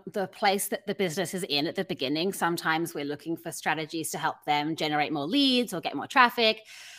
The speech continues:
Other times, maybe it's just a brand awareness thing. So I, I don't do any cookie cutter strategies. It's all based on a deep dive into their business and their needs and how we can get them to their goals.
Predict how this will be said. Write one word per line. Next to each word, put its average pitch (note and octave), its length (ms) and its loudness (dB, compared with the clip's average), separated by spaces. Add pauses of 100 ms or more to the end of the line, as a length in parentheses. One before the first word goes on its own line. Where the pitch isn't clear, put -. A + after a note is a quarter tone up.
(160)
Other D#3+ 220 2
times, D#3+ 640 -2
maybe D3+ 220 -4
it's C3 100 -4
just - 140 -8
a D3+ 60 -6
brand D3+ 260 2
awareness F#3+ 580 4
thing. F3+ 360 -2 (380)
So A3 520 4
I, A3+ 200 4 (460)
I A3 560 2
don't C#4 200 2
do A3+ 100 0 (120)
any A3+ 240 4
cookie G#3+ 340 -4
cutter F#3+ 400 -4
strategies. F3+ 720 -4
It's E3 220 -10
all G#3+ 280 2
based F3+ 540 0
on E3+ 540 -2
a D#3 60 -4 (120)
deep G#3+ 220 -4
dive F3+ 240 2
into E3+ 460 -4
their D3+ 200 0
business F#3 640 0
and D#3 160 -4
their D3 180 -2
needs F#3 460 -2
and C#3+ 100 -8
how D#3+ 220 2
we D3+ 100 -4
can E3+ 80 -4
get D3+ 140 -10
them C#3+ 100 -12
to - 80 -14
their C#3 220 -6
goals. F#3+ 640 2